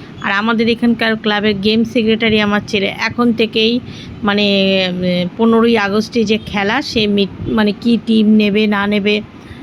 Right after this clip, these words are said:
তার মধ্যে তো ও ঘুরতে যাচ্ছে। তা পনেরোই আগস্টে আমাদের এখানে যেখানে মেলা হয় না,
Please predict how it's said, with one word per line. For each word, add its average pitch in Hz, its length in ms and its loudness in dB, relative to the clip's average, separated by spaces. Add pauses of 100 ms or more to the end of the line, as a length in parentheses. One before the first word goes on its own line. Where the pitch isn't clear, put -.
(180)
তার 233 160 0
মধ্যে 233 220 4
তো 240 140 0
ও 226 320 4 (120)
ঘুরতে 226 340 0
যাচ্ছে। 208 520 0 (520)
তা 196 100 -2
পনেরোই 240 460 2
আগস্টে 226 500 0
আমাদের 202 380 0
এখানে 220 320 2
যেখানে 220 400 2
মেলা 202 340 2
হয় 285 180 2
না, 196 240 -2